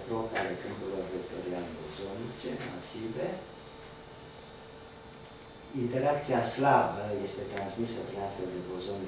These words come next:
vectorial, W și Z, și alte câmpuri vectoriale sunt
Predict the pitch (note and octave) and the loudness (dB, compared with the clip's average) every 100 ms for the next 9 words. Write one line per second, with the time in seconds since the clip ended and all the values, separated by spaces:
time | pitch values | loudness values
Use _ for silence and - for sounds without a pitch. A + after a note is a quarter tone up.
0 | F2+ F2+ - F2+ - - - G#2+ G#2 F#2+ | -4 -4 -4 -4 -4 -4 -4 -2 0 0
1 | - - - - - F#2 F2 - - F2+ | 0 -4 -8 -8 -6 -6 -4 -6 -6 -6
2 | - - - F2+ - - - - - - | -6 -8 -6 -4 -4 -4 -10 -10 -12 -12
3 | - - - D#3 D#3+ D#3+ A#2+ A#2+ A#2 A2 | -10 -4 2 6 6 6 4 4 2 2
4 | - G2+ - F#2+ F#2+ G2+ G#2+ - - - | 0 -2 -2 -2 -2 -2 0 0 0 -4
5 | - | -6